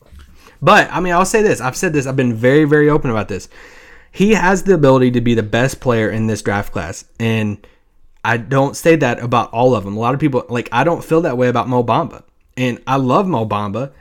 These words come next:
I think he's a perfect fit in Dallas for our system and everything. And I think he, defensively, he would be incredible. But will, do I think Mo Bamba could be the best overall player from this draft? No. I think only a handful of players could be that.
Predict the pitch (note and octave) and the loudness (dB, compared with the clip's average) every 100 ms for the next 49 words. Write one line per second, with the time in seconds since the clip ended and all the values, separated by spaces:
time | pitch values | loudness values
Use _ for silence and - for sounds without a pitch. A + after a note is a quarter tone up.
0 | _ B2 D3+ C#3 B2+ A2+ C#3 D3+ D3 - | _ -2 -2 -2 -4 -4 -4 -4 -6 -6
1 | F#3 - A2 A2+ C3 B2+ - B2 G#2+ - | -6 -6 -4 -2 -2 -2 -4 -6 -4 -6
2 | E3 - A2+ A2 E3+ - G#2+ - A#2+ D3 | -8 -6 -6 -4 -4 -6 -8 -6 -6 -4
3 | F3 C3+ D#3 C#3+ - B2+ A#2 A#2 A2 D#3 | -4 -2 0 0 -2 -10 -6 -6 -2 -2
4 | F#3+ A3+ G#3 G3 C3 D3 B2+ G#2 G2 C#3+ | -2 -2 -2 -4 -2 -2 -2 -8 -10 -8
5 | D3 G2 F#2 - - - - _ C#3 B2 | -6 -8 -14 -20 -20 -20 -20 _ -6 -4
6 | D3 D3 _ C#3 C3+ C3 C#3 D3+ C3 B2+ | -4 -6 _ -6 -4 -2 -4 -6 -6 -4
7 | C3 C3 B2+ B2 B2 A2+ G#2+ C3+ C3+ - | -4 -4 -8 -6 -6 -6 -4 -6 -6 -4
8 | B2+ B2+ A#2 A2 - B2+ A#2+ - A#2+ A2+ | -2 -2 -2 -4 -4 -6 -6 -8 -10 -10
9 | - A2+ C#3+ D#3 - - A2 A#2+ - - | -10 -6 -6 -8 -16 -18 -12 -10 -12 -20
10 | _ _ - _ - B2 C3+ D#3 B2 C3 | _ _ -20 _ -12 -8 -4 -4 -6 -6
11 | C3+ B2+ A#2 - A2+ - C3 B2+ C3 C3+ | -6 -6 -8 -10 -12 -10 -8 -8 -6 -6
12 | A#2 G#2+ B2+ A#2+ A2 G#2+ - G#2 A#2+ F#2+ | -6 -6 -6 -4 -4 -6 -12 -8 -8 -8